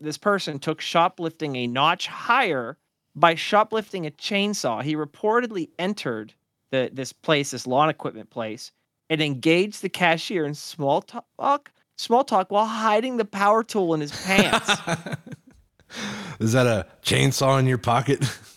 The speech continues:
Speaker 2: Like,
Speaker 1: I
Speaker 2: no.
Speaker 1: just, like, how, okay, I'm sorry, like, I, but I just don't see the logistics there. Like, even if you're, like, talking to the, whoever it is, could be a store personnel, could be a cashier. Like, how are you awkwardly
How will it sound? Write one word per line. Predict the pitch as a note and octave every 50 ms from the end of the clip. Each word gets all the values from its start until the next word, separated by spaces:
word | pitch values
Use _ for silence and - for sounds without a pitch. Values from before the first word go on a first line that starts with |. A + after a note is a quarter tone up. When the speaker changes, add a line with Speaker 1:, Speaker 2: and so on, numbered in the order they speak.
| _ _ _ _ _ _ _ -
Speaker 2:
Like, | - - - A#2 C3
Speaker 1:
I | C3+
Speaker 2:
no. | C3+
Speaker 1:
just, | C#3 - D#4+ - -
like, | D4 C4+ B3+ - -
how, | - - A3 D4 D4+ D#4+ -
okay, | - - - F3+ C3 - _ _ _ _ - _ -
I'm | - D4 E4
sorry, | - - - A#3+ G3 D#3 C3 A2+ G2 E2+ G2
like, | C3+ D#3 D#3+ D#3+ D#3+ - - _ -
I, | G#3 - - - G#3
but | F3+ B3+ B3 - -
I | A#3 C#4 F4+ F#4
just | F4+ D4 A#3 F#3 -
don't | - G#3 F#3 E3+
see | - - G3+ G3+
the | F3 D3 D#3+
logistics | C3+ C3+ C#3 B2+ B2 - D4 D4+ - - D#3+ C3+ - - -
there. | C#3 A#2+ G#2 F#2 G2 C3
Like, | C#3+ D3+ E3 - B3+
even | D4+ E4+ F#4+ F#4+
if | F#4 D4 -
you're, | D4+ B3+
like, | A3 G#3+ G3+ F#3 - _ _ _ _ _ _ -
talking | - - - G3 G3+ B3 - - A#3 G#3+ G3+ F#3+ E3+ E3
to | - - - G3+ F#3+ F#3 F3+ F3 E3+ E3 D#3+
the, | D3+ F3 D3 C3+ - - _ - A2+ B2+ E3 F3
whoever | E3 G3 G3+ G#3+ G3+ F#3 E3+
it | C#3+
is, | B2 A2+ -
could | - D#3+ C3+
be | B2 C3+ A#2+
a | G#2+
store | - - - - F3+ E3+ F3 E3+ E3
personnel, | D#3+ - - F3 D#3+ - - D#3 D3+ D3 C#3+
could | C#3 - D3 A#2+
be | A2+ B2+
a | A#2+
cashier. | - - C#3 C3 C3 - - C#3+ C#3+ C3+ C3+ C3+ _ _ _ _ _ _ _ -
Like, | G3 -
how | - - - G#3+ A3+ B3+ C#4+
are | - F#4+
you | F4+ F4 E4 B3 G3 - -
awkwardly | F3+ F#3 G#3+ B3 - - C4 C4 B3 G#3 A3 G3+ G3+ G3 F#3 F3+ F3